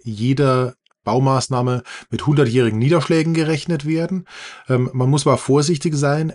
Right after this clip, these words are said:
Die Datenreihen des Deutschen Wetterdienstes, äh, gehen hundert Jahre zurück. Aber wir haben eine, eine Tendenz, äh, durch den Klimawandel, dass, ähm, Extremwetterereignisse häufiger werden. Und das wirkt sich natürlich auch darauf aus, womit gerechnet werden muss.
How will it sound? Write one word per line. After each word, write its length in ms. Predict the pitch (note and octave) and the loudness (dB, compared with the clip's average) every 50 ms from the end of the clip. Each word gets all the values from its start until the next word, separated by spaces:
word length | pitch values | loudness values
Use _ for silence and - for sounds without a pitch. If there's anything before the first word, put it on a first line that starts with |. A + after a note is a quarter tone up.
| C3+ B2 | -6 -4
Die 140 | A#2+ B2+ | -4 -2
Datenreihen 760 | A#2 A#2+ G2+ A#2+ C3+ - D#3+ D3 C3 C3 B2+ C3 C3 C3+ C#3 C3+ | -2 -2 -2 -2 -2 0 0 0 2 2 2 2 2 0 0 0
des 160 | B2 G#2 - | -2 -4 -2
Deutschen 320 | - A#2 B2 - - A2+ | -2 0 0 0 -2 -2
Wetterdienstes, 680 | G#2 A#2 - C#3+ C#3 C#3 C3+ C#3 C#3 - - - - - | -2 0 0 0 0 0 0 0 0 -2 -6 -8 -6 -6
äh, 100 | A2+ G#2+ | -6 -4
gehen 280 | G#2 G#2+ A2+ B2 B2 G#2 | -2 -2 0 0 2 2
hundert 300 | B2+ C3 A#2+ A#2+ A2 G2+ | 2 2 2 0 0 0
Jahre 360 | A2 G#2 G#2+ A2+ G2+ A2 A2 | -2 0 0 0 -2 -2 -4
zurück. 520 | - - G#2 F#2+ A2 D#3+ F3 - - - - _ - - - - - - | -6 -6 -2 0 0 0 -2 -2 -8 -16 -20 _ -20 -18 -16 -16 -12 -4
Aber 240 | - B2+ B2 A#2+ A2+ | -2 0 0 2 2
wir 120 | A#2+ G#2 | 2 0
haben 300 | G2 G2+ A#2 C3+ D3 C#3 | 2 0 -2 0 0 -2
eine, 480 | - A2+ A#2 A#2+ A#2 A#2 A#2 A2+ A2 - - | 0 0 0 0 0 0 0 0 -2 -4 -6
eine 180 | G#2 G#2 G#2+ G2+ | -6 -6 -6 -6
Tendenz, 680 | - G#2 F#2+ F#2 G#2 G2+ B2+ E3+ F#3 F3 - - - C3+ | -6 -6 -6 -4 -2 0 0 0 0 -2 -2 -4 -4 -2
äh, 320 | C3 B2+ B2+ B2 B2 A#2 | -2 0 0 0 -2 0
durch 260 | G#2 B2 A#2+ A#2+ - | 0 0 0 0 -2
den 500 | - B2 A#2+ A2+ A2+ A2 A2 G#2+ G#2 - | -2 -2 0 0 0 0 -2 -4 -6 -8
Klimawandel, 840 | - - C3 C#3+ D#3+ D#3+ D#3 C#3+ C#3+ D3 D3+ D#3 D3+ F3 F3+ F3+ E3+ - - - - - - - - | -4 0 2 2 2 2 2 2 2 2 2 0 0 0 0 -2 -2 -6 -10 -14 -16 -16 -16 -14 -6
dass, 520 | A#2 A#2 B2+ - - - - - - - - - _ _ _ _ | -2 -2 0 0 0 -2 -2 -4 -6 -8 -12 -18 _ _ _ _
ähm, 280 | - A#2+ A#2+ A2+ A#2 A#2 | -4 -2 0 0 0 -2
Extremwetterereignisse 1120 | - A#2 - - - B2 C3 C#3+ D3+ D3+ C#3+ C#3 B2+ G#2+ A2+ A#2+ - - B2 G#2+ B2 G#2+ G2 | -4 -6 -6 -2 0 0 2 2 2 2 2 2 2 2 0 0 -2 -2 -2 -2 -2 0 2
häufiger 520 | C3+ E3 F3 - - B2+ - G#2+ G2 F#2+ | 2 2 2 0 0 -2 -2 -2 -2 -2
werden. 420 | G2 F#2+ F#2+ F#2 F2+ F2+ F2 E2 - - - - - | -2 -4 -4 -6 -6 -8 -12 -12 -14 -16 -16 -16 -10
Und 140 | - A#2+ A2+ | -6 -4 -4
das 140 | G#2+ - - | -2 0 0
wirkt 160 | D3 D3+ - | -2 0 0
sich 140 | - C#3+ C3+ | -2 -2 -2
natürlich 380 | C#3+ A#2+ G#2 C#3 D3 D#3 D3 C#3+ | -2 0 0 0 0 0 0 -2
auch 140 | B2+ A#2 | -2 -2
darauf 260 | - A#2+ G#2+ G#2+ G#2 - | -2 -2 -2 -2 -4 -6
aus, 360 | - - C#3+ D3 C#3+ - B2+ | -6 -4 -4 -4 -2 -2 0
womit 220 | B2+ B2 B2+ - | 0 0 0 -2
gerechnet 440 | - A#2 A2+ D3 C#3+ - B2+ G2 F2 | -2 -2 0 0 0 -2 -4 -4 -4
werden 240 | G2 F#2+ F2+ F2 F2+ | -4 -6 -6 -6 -8
muss. 320 | E2+ E2+ E2 - - - | -10 -10 -10 -12 -12 -14